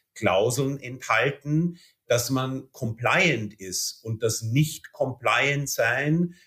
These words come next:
zu deutlichen Konsequenzen von Vergütung bis hin zu Kündigungsgründen darstellen können.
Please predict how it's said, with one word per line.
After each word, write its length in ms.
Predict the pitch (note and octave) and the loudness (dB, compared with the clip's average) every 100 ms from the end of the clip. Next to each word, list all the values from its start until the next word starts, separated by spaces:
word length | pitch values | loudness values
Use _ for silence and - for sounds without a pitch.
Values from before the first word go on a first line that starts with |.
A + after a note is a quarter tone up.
| _ - | _ -2
zu 280 | C#3+ C3 - A2+ | 0 0 -4 0
deutlichen 560 | A2 C#3+ D#3 D3+ C#3+ C3+ | 4 4 2 -2 -4 -8
Konsequenzen 920 | C3+ A#2+ A#2 - A#2+ F3 E3+ B2+ A#2 | -6 -8 -6 0 2 2 -2 -6 -6
von 180 | A#2+ A#2 | -4 -4
Vergütung 880 | A2+ - D3 E3+ E3+ C#3+ C#3+ C3 | -4 0 4 4 4 0 0 -2
bis 220 | - B2+ - | -4 -4 -2
hin 320 | C#3 C3+ C3 | -2 -2 -6
zu 480 | - B2 C3 C3 - - _ | -10 -8 -4 -4 -6 -18 _
Kündigungsgründen 1040 | F3 G#3 G3 B2 G#2+ - - A#2 G#2+ G2+ | 2 2 2 -2 -4 -6 -8 -8 -8 -6
darstellen 760 | F2+ F2+ F#2+ - F#2+ F2 F2 E2+ | 0 0 0 -2 -4 -4 -6 -12
können. 440 | - G2+ F#2+ D2+ | -4 -2 -2 -6